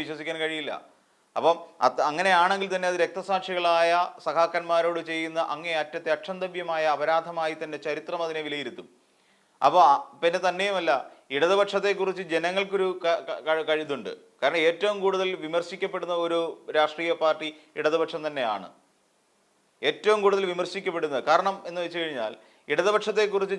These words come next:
ജനങ്ങൾ ചിന്തിക്കുന്ന ഒരു രീതിയുണ്ട്. ഇങ്ങനെ ആവണം ഇടതുപക്ഷം എന്ന് ചിന്തിക്കുന്നുണ്ട് ജനങ്ങൾ. അതുകൊണ്ട് തന്നെ ഇടതുപക്ഷത്തേക്ക് തന്നെയായിരിക്കും ഏറ്റവും അധികം ജ-, പൊതുജനത്തിൻ്റെ വിമർശനവും വന്നു ചേരുന്നത്. ആ വിമർശനത്തിന് അതീതരല്ല ഇടതുപക്ഷക്കാർ അല്ലെങ്കിൽ സി പി എമ്മുകാരെന്ന് പറഞ്ഞാൽ.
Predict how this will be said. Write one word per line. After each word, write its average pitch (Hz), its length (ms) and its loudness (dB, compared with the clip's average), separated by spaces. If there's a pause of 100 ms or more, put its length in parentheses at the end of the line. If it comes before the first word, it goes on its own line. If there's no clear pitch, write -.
ജനങ്ങൾ 180 380 -2
ചിന്തിക്കുന്ന 175 480 -8
ഒരു 160 160 -2
രീതിയുണ്ട്. 127 460 -8
ഇങ്ങനെ 180 180 -2 (140)
ആവണം 175 380 4
ഇടതുപക്ഷം 151 460 -2 (100)
എന്ന് 156 200 -12
ചിന്തിക്കുന്നുണ്ട് 135 440 -12
ജനങ്ങൾ. 101 320 -12 (420)
അതുകൊണ്ട് 190 400 2
തന്നെ 196 140 0 (120)
ഇടതുപക്ഷത്തേക്ക് 202 840 -2
തന്നെയായിരിക്കും 180 560 -4
ഏറ്റവും 170 300 -8
അധികം 165 240 -6 (100)
ജ-, 143 160 -2
പൊതുജനത്തിൻ്റെ 160 560 -6
വിമർശനവും 151 580 -8
വന്നു 139 140 -10
ചേരുന്നത്. 113 440 -10 (420)
ആ 147 200 6
വിമർശനത്തിന് 190 640 -2
അതീതരല്ല 180 500 0 (100)
ഇടതുപക്ഷക്കാർ 151 580 -6 (380)
അല്ലെങ്കിൽ 170 340 0
സി 160 160 -2
പി 170 120 0
എമ്മുകാരെന്ന് 165 460 0
പറഞ്ഞാൽ. 90 280 -12